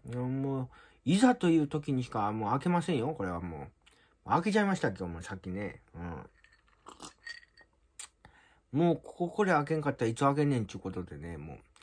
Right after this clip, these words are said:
う。もうこの流れを変えるにはもう魔王しかないっていうことで。うん。美味しい。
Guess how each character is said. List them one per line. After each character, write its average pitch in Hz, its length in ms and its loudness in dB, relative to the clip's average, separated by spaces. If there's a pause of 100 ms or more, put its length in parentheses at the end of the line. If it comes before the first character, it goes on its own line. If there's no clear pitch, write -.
(500)
う。 117 60 -4
も 131 40 2
う - 20 -2
こ - 160 2
の 185 220 6
流 214 120 2
れ 196 60 2
を 143 160 0
変 143 140 0
え 143 40 2
る 151 100 0
に 135 80 0
は 92 160 -4
も 101 140 -6
う - 20 -6
魔 117 240 2
王 160 100 6
し - 100 0
か 110 120 -4
な 90 100 -4
い - 60 -10
っ - 20 -20
て - 120 -20
い - 40 -16
う - 20 -16
こ 82 100 -12
と 78 140 -12
で。 71 220 -12 (300)
う 92 120 -12
ん。 98 460 -10 (460)
美 117 80 -2
味 120 40 -2
し - 200 -8
い。 - 80 -8